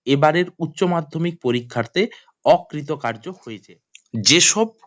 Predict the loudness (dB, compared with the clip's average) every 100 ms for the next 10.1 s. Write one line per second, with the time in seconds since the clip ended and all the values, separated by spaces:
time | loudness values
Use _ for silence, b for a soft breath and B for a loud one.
0 | _ -6 -4 2 4 4 4 0 0 0
1 | _ 4 4 0 0 0 0 -2 -2 _
2 | -18 -2 -2 -2 0 4 6 4 2 2
3 | 0 0 -4 0 0 2 2 4 2 -2
4 | -2 0 0 0 B B B 2 2 4
5 | 0 0 0 0 2 0 0 -2 -4 2
6 | 2 4 0 2 0 -2 0 0 2 0
7 | -2 -4 -2 -2 2 4 4 4 2 0
8 | 4 4 4 -2 2 2 4 0 2 2
9 | 2 -4 -6 -8 _ B B B B -2